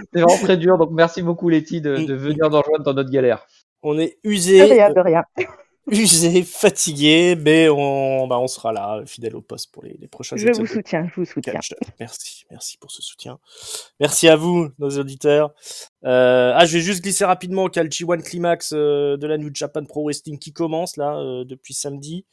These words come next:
Speaker 1: Ah.
Speaker 2: Les deux premières journées sont gratuites sur le New Japan, euh, World. Euh, donc voilà, allez jeter un œil. Si ça vous va, c'est un peu spécial cette année, il y a quatre blocs.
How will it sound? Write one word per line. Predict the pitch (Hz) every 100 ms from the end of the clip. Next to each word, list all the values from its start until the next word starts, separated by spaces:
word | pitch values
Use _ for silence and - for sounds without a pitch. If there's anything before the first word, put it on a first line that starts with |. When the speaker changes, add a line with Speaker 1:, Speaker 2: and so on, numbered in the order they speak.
| _
Speaker 1:
Ah. | 156 151 139 127 110 104 98
Speaker 2:
Les | 240
deux | 226
premières | - 196 190 190 190
journées | 156 165 175 180 185 180
sont | 147 - - 170 170 170 160 156 151 151 147 143 143 135 131
gratuites | 160 - 156 165
sur | - 139
le | 131 127
New | 127 131
Japan, | 131 127 131 123
euh, | 123 117 117 117 117 147 - 117
World. | 123 185 220 - _ _ _ - - - - _
Euh, | 131 123 123 120 117 117 113 113 113
donc | 127
voilà, | 120 104 110
allez | 113
jeter | 107 -
un | 117 123
œil. | 139 143
Si | - -
ça | - 151
vous | 151
va, | 156 190
c'est | -
un | 170
peu | 147
spécial | 196 185 170 175
cette | -
année, | 170 190
il | 190
y |
a | 147
quatre | 185 165
blocs. | 165 175 185 - -